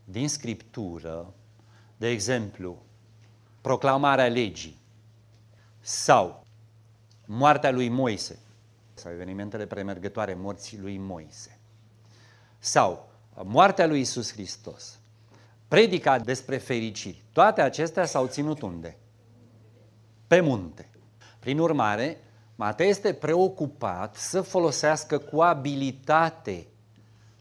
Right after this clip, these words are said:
un, uh, element geografic,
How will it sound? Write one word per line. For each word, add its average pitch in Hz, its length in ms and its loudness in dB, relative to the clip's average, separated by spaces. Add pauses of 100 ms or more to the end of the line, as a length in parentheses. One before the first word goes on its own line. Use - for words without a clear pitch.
(300)
un, 151 380 0
uh, 110 540 0 (220)
element 113 800 -4 (200)
geografic, 101 1040 -2